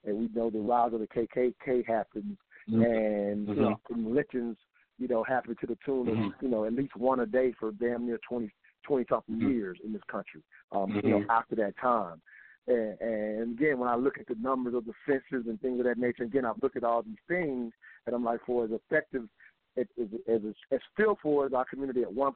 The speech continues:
Speaker 1: point was of the K K K or whatever, I'm sitting here going,
Speaker 2: Mm-hmm.
Speaker 1: "Man, they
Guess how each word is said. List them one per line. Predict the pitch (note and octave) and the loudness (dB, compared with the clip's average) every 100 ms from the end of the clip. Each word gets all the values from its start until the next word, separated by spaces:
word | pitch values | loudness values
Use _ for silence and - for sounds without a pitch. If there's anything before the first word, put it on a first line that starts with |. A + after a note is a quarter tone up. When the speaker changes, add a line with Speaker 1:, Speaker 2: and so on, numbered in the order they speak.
| - | 0
Speaker 1:
point | B2 A2+ | 0 2
was | C3+ D#3 | 2 2
of | C3+ G#2+ | 0 -4
the | A2 | -6
K | B2 A2+ | -4 -4
K | - A2+ - | -4 -4 -2
K | B2 A2+ | -2 -2
or | G#2 | -2
whatever, | G2+ C#3 D3+ A#2+ A#2 - _ - | -2 0 0 -2 -8 -12 _ -18
I'm | |
sitting | A2 C#3+ | -6 -4
here | C3+ | -2
going, | C3 B2+ A#2 A2+ G#2+ - | 0 0 0 -4 -8 -12
Speaker 2:
Mm-hmm. | F#2 | -4
Speaker 1:
"Man, | F#3+ A#3+ E3 | -2 0 0
they | D3 | -2